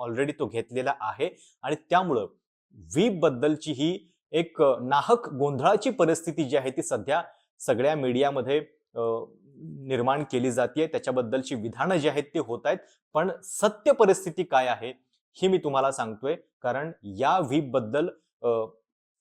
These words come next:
म्हणजे जरी ते एक टेक्निकल हत्यार म्हणून जरी उपलब्ध असलं तरी त्याचा प्रत्यक्ष वापर जो आहे तो शिंदे गट करेल असं बिलकुलही वाटत नाहीये. दुसरी गोष्ट म्हणजे निवडणूक आयोगाची जी केस आहे ती दोन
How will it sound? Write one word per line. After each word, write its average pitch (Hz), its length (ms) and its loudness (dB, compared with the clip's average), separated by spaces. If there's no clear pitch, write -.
म्हणजे 131 240 0
जरी 151 240 6
ते 226 200 10
एक - 240 4
टेक्निकल 214 440 4
हत्यार 170 300 2
म्हणून 170 240 -2
जरी 160 180 2
उपलब्ध 131 400 0
असलं 139 320 -4
तरी 143 120 -4
त्याचा 135 220 -10
प्रत्यक्ष 202 560 -2
वापर 143 340 -2
जो 113 120 -6
आहे 123 140 -2
तो 160 140 -8
शिंदे 113 340 -4
गट 131 160 -2
करेल 131 340 0
असं 127 300 -8
बिलकुलही 110 540 -10
वाटत 107 460 -10
नाहीये. 95 360 -16
दुसरी 156 400 -2
गोष्ट 170 260 0
म्हणजे 123 360 -4
निवडणूक 208 540 2
आयोगाची 175 420 2
जी 151 140 -4
केस 135 320 -4
आहे 113 200 -6
ती - 240 -8
दोन 139 280 -2